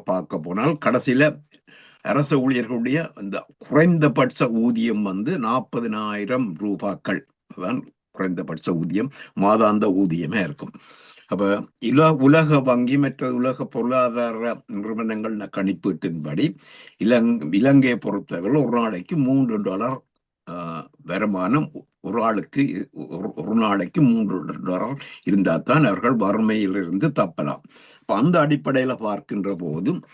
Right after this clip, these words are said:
நாலு பேரை கொண்ட ஒரு, ஒரு குடும்பத்துக்கு எட்டு லட்சம் முதல்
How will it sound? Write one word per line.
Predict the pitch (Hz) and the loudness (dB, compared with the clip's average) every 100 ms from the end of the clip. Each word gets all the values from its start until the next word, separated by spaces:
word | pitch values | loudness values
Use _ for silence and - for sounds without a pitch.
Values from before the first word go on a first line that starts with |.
| - - | -20 -6
நாலு | 101 139 175 156 | 0 2 2 2
பேரை | 160 147 143 | 0 0 -2
கொண்ட | 147 131 123 | -2 -2 -2
ஒரு, | 110 113 95 - | -4 -6 -8 -10
ஒரு | 98 113 - | -8 -8 -6
குடும்பத்துக்கு | 107 113 113 87 92 - 143 185 - - - _ _ _ _ | -4 -2 -2 -2 -6 -2 0 0 -6 -20 -20 _ _ _ _
எட்டு | - - - | -2 0 4
லட்சம் | 185 160 - 151 127 | 4 4 2 -2 0
முதல் | 120 127 170 | 0 0 0